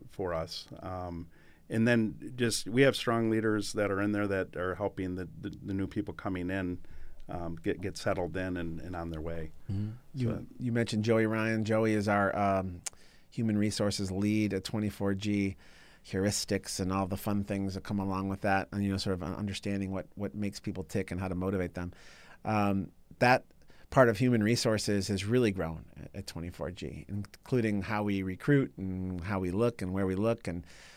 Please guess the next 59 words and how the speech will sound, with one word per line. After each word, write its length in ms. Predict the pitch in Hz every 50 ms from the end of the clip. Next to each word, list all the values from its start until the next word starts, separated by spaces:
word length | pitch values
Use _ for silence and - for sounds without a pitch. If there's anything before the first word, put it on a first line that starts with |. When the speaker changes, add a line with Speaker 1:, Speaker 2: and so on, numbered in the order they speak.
| - -
Speaker 2:
some 160 | - - 120
of 60 | 113
the 80 | 98 92
task 320 | - 135 117 113 - -
force, 280 | - 120 110 110 104 -
like 180 | 104 101 - 98
our 140 | 95 92
D 260 | 87 95 101 82 85 95
E 40 |
and 100 | 92 95
I 140 | 104 107 113
task 340 | 101 - 113 104 101 - -
force 200 | 113 107 101 -
here. 240 | - 113 107 107 104
There's 200 | 101 101 98 -
so 120 | 123 123
many 160 | 123 123 117
more 240 | 113 107 104 104 98
elements 600 | 65 87 101 110 107 101 95 92 92 90 - - -
to 220 | - - 120 95
it, 180 | 82 80 71 - - - - - - - - - - - -
uh, 200 | 104 104 98 95
that 100 | 92 98
has 180 | 117 110 98 98
to 60 | -
be 80 | 107 101
managed 380 | 101 104 101 98 101 98 107
and 80 | 98 92
maintained, 640 | 92 87 90 90 - 110 95 92 87 87 95 98 98 - - - - - - - - -
and 100 | - 104
also 300 | 101 107 107 - 107 85
grown 440 | 78 82 82 78 71 65 78 82 80 -
and 100 | 92 92
matured. 500 | 90 85 - - 90 82 87 85 85 - - -
And, 400 | 101 98 98 92 92 92 92 - -
and 160 | 98 98 101
that's 220 | 110 113 - -
a, 40 | 117
it's 200 | - - - -
a 40 | -
pretty 200 | - - 151 131
small 220 | - - 127 110 98
team, 260 | - - 160 131 110
but 100 | 101 101
it's 140 | 101 101 123
really 200 | 120 117 107 101
growing 360 | 101 113 113 107 98 92 92
fast. 460 | - 120 110 98 87 90 - - -
Uh, 160 | - 98 98 -
how 80 | 135
do 80 | 139 151
you 60 | 135
see 180 | - - 131 107
that 280 | 101 104 110 104 -
expanding 640 | 98 - - - - 101 98 98 92 92 90 90 90
as 140 | 87 -
we 80 | - 92
go 160 | 87 92 90
further 420 | - - 90 87 87 85 85 87